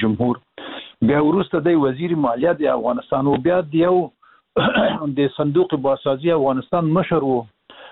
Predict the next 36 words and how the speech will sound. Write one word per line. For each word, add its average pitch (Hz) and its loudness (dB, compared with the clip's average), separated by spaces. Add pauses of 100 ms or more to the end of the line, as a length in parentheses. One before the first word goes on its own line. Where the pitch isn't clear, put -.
(140)
کوردیناتور 131 2
و 170 2
په - -8
اصطلاح. 110 -2 (400)
یعنی 139 2
دی 190 2
کم 170 0
نفر 185 -2
نه 202 2
و 226 2
چې 175 -8
د 143 -8
بیرون 151 0
څخه - -2
راغلی 147 2
و، 170 4
د 143 -2
اپوزیسیون 127 0
څخه - -4
و، 156 2
بیا 135 0
قدرت 135 -2
نیولی 98 -2
وي. 101 -6 (140)
دی 190 4
په 196 -2
خپله، 208 -2 (540)
یعنی 135 0
په 135 0
اصطلاح 165 0 (480)
په، 135 0
که، 127 2 (100)
په 139 0
مخکې 160 0
ت-، 147 -4
د 120 0